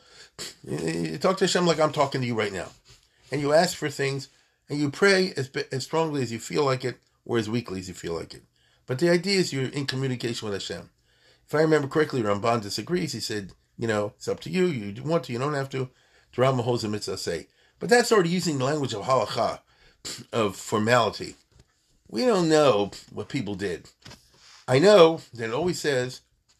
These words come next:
when you go through the history books of Shmuel, Malachim, "Rak habamas lo saru." Even the good kings,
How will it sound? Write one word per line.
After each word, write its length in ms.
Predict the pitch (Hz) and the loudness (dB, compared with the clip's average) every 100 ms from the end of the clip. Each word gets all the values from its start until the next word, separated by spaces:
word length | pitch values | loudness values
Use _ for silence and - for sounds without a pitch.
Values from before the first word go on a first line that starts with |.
| _ - | _ -10
when 120 | 110 | -8
you 60 | 104 | 2
go 180 | 139 | 2
through 180 | 139 117 | 2 0
the 60 | 107 | -2
history 260 | 143 - | -2 -6
books 260 | 113 117 104 | -6 -6 -6
of 100 | 92 | -6
Shmuel, 420 | - 139 143 135 | -6 -2 0 0
Malachim, 520 | 104 131 135 120 113 - _ _ _ _ _ _ - | 2 2 2 -4 -6 -16 _ _ _ _ _ _ 2
"Rak 200 | 147 175 | 4 4
habamas 460 | - 107 139 117 110 | 2 2 2 0 0
lo 120 | 98 | -2
saru." 420 | - 98 78 - _ _ _ | -2 -2 -4 -10 _ _ _
Even 240 | - 180 156 | -4 -2 0
the 80 | 123 | 2
good 220 | 156 131 | 0 0
kings, 380 | 135 101 - | -6 -6 -10